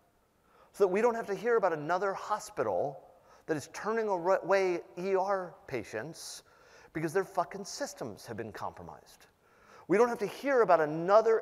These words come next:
elderly couple that has lost their life savings because some fucking person clicked a link and gave access to their email to them. Our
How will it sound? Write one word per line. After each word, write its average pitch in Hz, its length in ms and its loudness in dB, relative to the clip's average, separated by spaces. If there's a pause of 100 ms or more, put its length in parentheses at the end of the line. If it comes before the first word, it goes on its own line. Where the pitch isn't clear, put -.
elderly 180 540 -2
couple 175 320 -2
that 156 100 4
has 151 160 -4
lost 220 340 -2
their 196 140 -2
life 180 220 2
savings 208 440 -4 (200)
because 185 200 -2
some 254 220 0 (140)
fucking 220 340 2
person 214 480 -6
clicked - 300 -8
a 226 60 0
link 196 580 -4 (240)
and 190 120 0
gave 196 200 6
access 220 380 4
to 226 100 -6
their 226 100 6
email 226 320 -2
to 127 160 -2
them. 95 140 -6 (2500)
Our 214 480 6